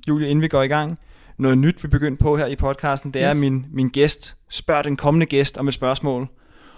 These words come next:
Speaker 1: Og, øh, nu havde jeg Anita med fra Frankrig sidste gang.
Speaker 2: Mhm.
Speaker 1: Og det, Anita gerne vil spørge dig om, det er, hvor meget remoulade spiser I i din husstand på ordentlig basis, og hvordan får I fremskaffet det?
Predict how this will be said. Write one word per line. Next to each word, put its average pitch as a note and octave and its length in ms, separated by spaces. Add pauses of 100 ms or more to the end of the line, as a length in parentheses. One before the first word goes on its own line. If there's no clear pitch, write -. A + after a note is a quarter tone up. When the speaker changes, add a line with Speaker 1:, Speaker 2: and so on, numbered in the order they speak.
(160)
Speaker 1:
Og, A#2+ 220
øh, A#2+ 240 (460)
nu C#3 120
havde C#3 220
jeg C#3 180
Anita C#3 300
med C#3+ 100
fra D#3 100
Frankrig C3+ 360
sidste D3+ 220
gang. C#3 240
Speaker 2:
Mhm. G#3+ 140 (540)
Speaker 1:
Og B2 120
det, C#3 60
Anita C#3+ 280
gerne C#3 160
vil D3 80
spørge B2+ 220
dig C3 280
om, A#2 200
det B2+ 120
er, C3+ 200 (180)
hvor B2+ 140
meget B2 500
remoulade B2+ 540
spiser D#3 380
I C#3+ 260 (480)
i - 40
din C#3 160
husstand C3 540 (280)
på - 100
ordentlig C3 280
basis, B2 440
og - 80
hvordan B2 280
får C#3+ 120
I B2+ 60
fremskaffet C3+ 560
det? B2 140